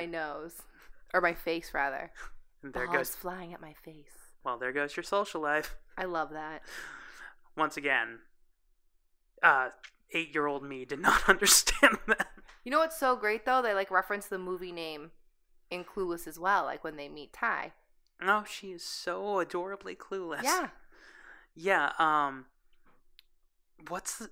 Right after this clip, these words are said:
Speaker 2: what's the song that's playing? Oh, Supermodel. "I'm gonna
Speaker 1: Mm-hmm.
Speaker 2: be a supermodel." And, like, I love how happy Ty gets when, when she's, 'cause, like, you can tell that, that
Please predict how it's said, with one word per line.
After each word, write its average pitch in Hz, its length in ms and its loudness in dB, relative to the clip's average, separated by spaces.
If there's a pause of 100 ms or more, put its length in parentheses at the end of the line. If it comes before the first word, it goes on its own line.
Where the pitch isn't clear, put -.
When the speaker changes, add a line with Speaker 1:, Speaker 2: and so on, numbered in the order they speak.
(180)
Speaker 2:
what's 196 200 -10
the - 60 -10
song 190 260 2
that's 147 160 -4
playing? 143 240 -6
Oh, 170 160 8
Supermodel. 139 680 0 (180)
"I'm 151 140 -4
gonna 165 160 2
Speaker 1:
Mm-hmm. - 20 -6
Speaker 2:
be 151 100 -2
a 147 40 -4
supermodel." 143 640 -4 (380)
And, 180 100 -2
like, 185 180 0
I 190 40 2
love 233 260 4
how 330 180 4
happy 185 480 2
Ty 139 280 -8
gets 131 340 -8
when, 151 280 -4
when 165 160 -6
she's, 170 320 -10 (420)
'cause, 180 160 -8
like, 180 160 -2 (180)
you 185 120 -18
can 196 140 -10
tell 180 420 2
that, 139 460 -4 (720)
that 139 300 -10